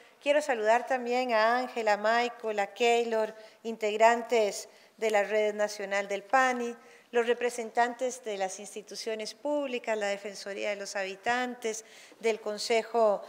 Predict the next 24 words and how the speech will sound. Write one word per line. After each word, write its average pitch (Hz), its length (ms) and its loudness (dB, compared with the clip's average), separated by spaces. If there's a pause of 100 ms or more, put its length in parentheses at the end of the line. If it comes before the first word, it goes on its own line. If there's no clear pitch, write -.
(200)
Nacional 214 560 0
de 208 140 -2
Niñez 202 580 -6
y 233 80 -4
Adolescencia, 220 880 0
organizaciones 208 800 -4
de 214 80 0
la 190 100 0
sociedad 202 500 0
civil 226 440 -6 (320)
que 262 100 4
nos 254 140 4
acompañan 285 500 4
esta 311 240 0
mañana. 320 540 4 (720)
La 220 160 8
verdad 233 440 8
es 269 200 8
que 240 420 4
el 214 80 -4
flagelo 226 920 0
de 196 100 -6
la 190 120 2
violencia 196 1120 0